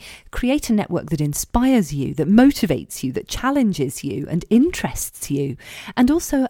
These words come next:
a network that's really excited about your progress. People who see your potential, people who are excited about your career and what you can do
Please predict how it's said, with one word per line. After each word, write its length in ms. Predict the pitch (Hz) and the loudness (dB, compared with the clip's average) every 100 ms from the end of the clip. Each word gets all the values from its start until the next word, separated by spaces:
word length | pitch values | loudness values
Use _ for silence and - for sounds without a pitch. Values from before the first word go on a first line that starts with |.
| 240 | -2
a 40 | |
network 600 | 254 359 247 254 226 - | -2 -2 -4 -4 -4 -4
that's 240 | 240 - | -6 -4
really 200 | 302 381 | -2 0
excited 480 | - - 233 226 - | 0 -2 -2 -2 -2
about 280 | - 151 156 | -2 0 2
your 200 | 175 180 | 2 6
progress. 640 | - 131 117 - - - - - - | 6 6 0 -6 -14 -14 -14 -16 -2
People 360 | - 330 - 311 | 2 4 2 -2
who 140 | 254 | 0
see 480 | 233 - - 226 220 - - | -4 -4 0 2 2 -2 -8
your 340 | 185 190 214 - | 2 8 8 8
potential, 680 | - - 165 - - - - - - | 6 6 -4 -4 -8 -8 -10 -18 -4
people 360 | - 269 - 262 | -2 2 2 2
who 200 | 226 226 | 0 0
are 140 | 196 | -2
excited 600 | - - - 196 202 190 | -4 -6 -2 0 0 -4
about 300 | 196 165 165 | -2 -2 0
your 240 | 160 190 196 | 6 6 6
career 380 | - 160 143 135 - - | 2 -4 -4 -8 -12 -4
and 140 | 180 | 0
what 180 | 180 160 | 0 -2
you 180 | 170 185 | -2 -2
can 240 | - 170 | -4 -6
do 320 | 160 156 147 | -2 -4 -4